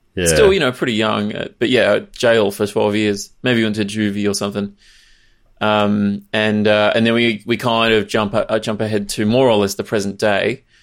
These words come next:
Speaker 2: five days ago, where, um, we see him, he sees Klaus dumping that stuff in the dumpster, which I think happened in episode one, where it's,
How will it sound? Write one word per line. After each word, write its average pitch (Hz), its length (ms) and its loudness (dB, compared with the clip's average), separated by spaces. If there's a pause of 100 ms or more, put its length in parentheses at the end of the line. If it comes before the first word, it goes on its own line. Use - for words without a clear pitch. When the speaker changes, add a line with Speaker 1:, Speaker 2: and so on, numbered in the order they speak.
(100)
Speaker 2:
five 107 360 0
days 107 220 0
ago, 101 380 2
where, 101 380 2
um, 101 400 -2 (280)
we 117 80 -2
see 107 260 0
him, 104 280 0
he 104 100 -4
sees 101 260 -4
Klaus - 640 -4 (320)
dumping 113 340 -2
that 107 140 -4
stuff - 240 0
in 110 40 0
the 104 100 0
dumpster, 151 420 -4
which 135 120 -4
I 131 40 -4
think 160 180 -4
happened 131 220 -2
in 107 80 -2
episode 104 320 -2
one, 101 360 -2
where 101 140 0
it's, - 220 -8